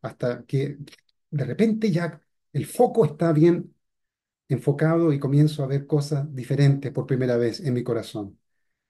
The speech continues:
Y comienzo a hablar no de la teoría, sino que de la propia práctica. Comienzo a, a ver cosas de la propia práctica, con mi propio paladar. <laughs> Comienzo a sentir el amor de Dios y la presencia de Dios. Voy a orar y terminamos, querido hermano y hermana.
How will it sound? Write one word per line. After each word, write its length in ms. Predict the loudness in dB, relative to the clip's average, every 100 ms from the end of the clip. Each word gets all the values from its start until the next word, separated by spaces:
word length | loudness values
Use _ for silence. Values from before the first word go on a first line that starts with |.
| _ -10
Y 80 |
comienzo 360 | 0 4 6 4
a 20 |
hablar 320 | 0 2 2 2
no 140 | 2
de 80 | 2
la 140 | 2
teoría, 380 | 0 -2 -2 -2
sino 260 | -2 -4 -4
que 80 | -4
de 100 | -4
la 120 | -2
propia 320 | -2 -2 -2
práctica. 640 | -2 -4 -4 -10 -10 -14 _ _ _ _ _
Comienzo 420 | -6 -4 -4 -4
a, 140 | -6 -6
a 120 | -4
ver 220 | -4 0
cosas 280 | 0 0 -2
de 60 |
la 80 | -4
propia 300 | -2 0 0
práctica, 420 | -2 -2 -4 -8
con 140 | -2 4
mi 100 | 4
propio 760 | 4 2 4 4 6 6 4
paladar. 580 | 2 2 6 4 2 -6 _ _ _ -2
<laughs> 380 | -2 -2 -14
Comienzo 380 | -4 2 4 4
a 40 | -2
sentir 600 | -4 -2 0 0 -2 -16 _ _ _ _ _ _
el 120 | -6 -2
amor 240 | -2 -2
de 100 | 0
Dios 280 | 0 -2 -4
y 40 |
la 100 | -8
presencia 420 | -6 -4 -4 -4 -6
de 100 | -6
Dios. 360 | -6 -8 -16 _ _ 2
Voy 160 | 6
a 60 | 8
orar 340 | 6 6 4
y 60 | 2
terminamos, 500 | 2 0 -2 -2 -4
querido 280 | -6 -4 -6
hermano 220 | -8 -12
y 20 |
hermana. 200 | -14 -20